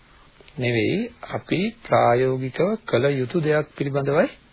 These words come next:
සාකච්ඡා කරන්න බලාපොරොත්තු වෙන්නේ. එතකොට විසුද්ධිය කියන්නේ පිරිසිදු බව.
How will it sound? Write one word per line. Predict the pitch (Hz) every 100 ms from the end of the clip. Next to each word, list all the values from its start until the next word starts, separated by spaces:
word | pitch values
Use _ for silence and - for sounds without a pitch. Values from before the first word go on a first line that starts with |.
| - - - -
සාකච්ඡා | - 120 117 117 123 127
කරන්න | 113 127
බලාපොරොත්තු | 139 110 - 120 -
වෙන්නේ. | 127 104 101 - _ - - - - - _ _
එතකොට | - 135 139 143 208 220 - _ _ _ _ -
විසුද්ධිය | 127 170 156 175
කියන්නේ | 170 180 180
පිරිසිදු | - 135 - 101 110 104 - -
බව. | 135 110